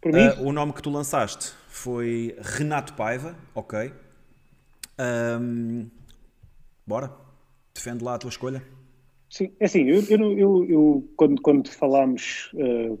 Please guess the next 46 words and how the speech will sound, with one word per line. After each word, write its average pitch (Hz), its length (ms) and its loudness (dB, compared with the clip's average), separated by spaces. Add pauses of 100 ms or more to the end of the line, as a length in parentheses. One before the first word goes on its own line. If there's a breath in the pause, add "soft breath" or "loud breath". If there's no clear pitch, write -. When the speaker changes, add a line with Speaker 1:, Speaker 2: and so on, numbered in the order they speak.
(100)
Speaker 1:
quando 120 220 0 (160)
depois 123 200 6
estivemos 131 460 4
aqui 131 220 4
a 120 40 6
tentar 127 300 0
decidir 123 580 4
que - 100 -4
nome 127 220 4
é 117 60 2
que - 60 -18
cada 123 180 4
um 123 160 4
lançava, 120 440 4
qual 120 160 2
é 120 80 6
que - 60 -14 (140)
seria 127 280 4
o 123 40 6
meu 127 180 4
favorito, 123 440 2
eu, 131 180 4
eu 151 100 4
acabei 143 220 4
por 139 160 4
dizer 139 320 6
que 147 260 -2 (300)
não, 185 200 0
não 180 200 4
tenho 170 560 2
aquilo 151 180 2
que - 80 -6
será 156 260 2
um 143 120 2
treinador 147 380 4
favorito 139 640 0 (540 loud breath)
para, 139 320 6
para 131 300 2
pegar 135 200 4
no 135 120 6
Benfica 135 360 2
neste 135 300 0
momento. 113 280 -2
Acho - 180 -8
que - 100 -4 (400)
existem, 131 500 4